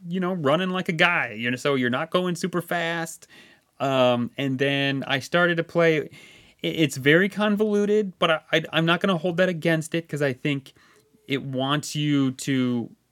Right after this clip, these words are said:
it wants you to struggle in the beginning to learn the systems, to make, you know, just like you would if you were thrown into this world in, in the beginning. So, um,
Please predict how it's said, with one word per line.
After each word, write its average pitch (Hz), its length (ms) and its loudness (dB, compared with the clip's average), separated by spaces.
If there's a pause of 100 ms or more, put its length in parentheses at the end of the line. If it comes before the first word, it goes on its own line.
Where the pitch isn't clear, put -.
(280)
it 139 100 -4
wants 135 380 -2
you 170 80 -2
to 143 80 -2
struggle 143 540 2
in 143 80 -2
the 143 80 0
beginning 127 460 -2
to 123 120 -6
learn 120 480 2
the 117 120 -2
systems, - 580 -10
to - 80 -8
make, 123 280 -2
you 123 100 -4
know, 104 200 -6 (380)
just 120 200 -4
like 123 200 0
you 123 100 0
would 123 320 4
if 120 140 -4
you 117 400 -2 (120)
were 120 220 -2
thrown 117 400 2
into 117 220 -4
this 113 180 -8
world 113 420 -2 (300)
in, 117 320 -4
in 123 140 -4
the 117 60 -4
beginning. 113 440 -6
So, 113 440 -2 (440)
um, 123 560 2